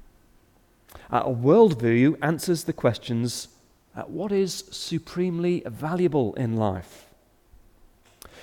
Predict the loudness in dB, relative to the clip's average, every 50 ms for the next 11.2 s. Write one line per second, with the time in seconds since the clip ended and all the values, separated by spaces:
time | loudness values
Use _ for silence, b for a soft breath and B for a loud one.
0 | B B B B B -2 2 4 6 6 6 8 8 4 6 6 4 2 0 0
1 | 4 4 6 6 4 4 2 4 4 4 4 2 2 0 0 0 2 2 4 4
2 | 2 0 -2 -2 -4 -2 0 0 0 0 0 -2 -6 -10 -12 -12 -14 _ _ _
3 | _ b b b b b b b b b b -4 -4 -4 -4 -6 -12 -12 -10 -8
4 | -6 -4 -4 -2 -2 -4 -4 -2 0 -2 0 0 -2 -4 -4 -4 -8 -8 -8 -4
5 | -4 -2 0 0 0 0 -2 -4 -4 -2 0 0 2 0 -2 -2 -6 -12 -20 _
6 | _ _ _ _ -18 -16 -12 -8 -6 -6 -6 -6 -8 -10 -10 -10 -12 -14 -12 -12
7 | -14 -14 -16 -18 _ _ _ _ _ _ _ _ _ _ _ _ _ _ _ _
8 | _ _ _ _ _ _ _ _ -20 B B B B B B B -4 -2 -2 0
9 | 0 0 0 0 -2 -2 -2 0 2 4 4 6 6 4 4 2 0 -2 -2 0
10 | 0 0 0 -2 -12 -16 -16 -14 -8 -8 -8 -8 -8 -12 -4 -2 0 0 0 -4
11 | -6 -8 -14 -18